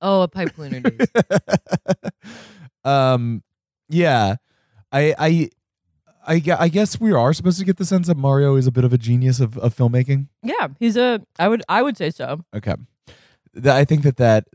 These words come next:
Speaker 1: It's outsider
Speaker 2: therein
Speaker 1: art.
Speaker 2: Yeah, he, it's a, it's classic outsider art. It's
Speaker 1: Mm-hmm.
Speaker 2: like the Karen Carpenter story.
Speaker 1: Right, which you've told me about and which I need to see.
Speaker 2: Yeah, we need to watch.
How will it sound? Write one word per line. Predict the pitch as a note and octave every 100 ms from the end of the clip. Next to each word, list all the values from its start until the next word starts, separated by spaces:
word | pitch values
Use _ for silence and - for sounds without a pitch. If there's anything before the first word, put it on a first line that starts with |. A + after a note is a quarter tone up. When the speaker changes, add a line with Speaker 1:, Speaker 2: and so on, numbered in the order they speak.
| A2
Speaker 1:
It's | F#3 G3+
outsider | G3+ - A3 G3
Speaker 2:
therein |
Speaker 1:
art. | E3+ E3+ - _
Speaker 2:
Yeah, | B2 G#2+
he, | B2+ D3+
it's | C3+ D#3
a, | B2
it's | C3+ -
classic | - C#3 B2+ B2
outsider | A2 A2+ F#2+
art. | F2+ F2 G2
It's |
Speaker 1:
Mm-hmm. | G#2+ B2+
Speaker 2:
like | B2
the | B2+
Karen | A#2 G#2+
Carpenter | G#2+ F2+ E2+
story. | - - F2+ C#3 - _ _ _ _ _ _ _ _ _ -
Speaker 1:
Right, | E3+ - _
which | D#3+ D3+
you've | D3+ D#3 C#3+ -
told | - C#3+
me | C3
about | B2+ A2
and | A#2
which | B2+
I | B2
need | A#2 A#2+
to |
see. | - - -
Speaker 2:
Yeah, | A#2+
we | G2+ A2+
need | G2+
to |
watch. | D#2+ -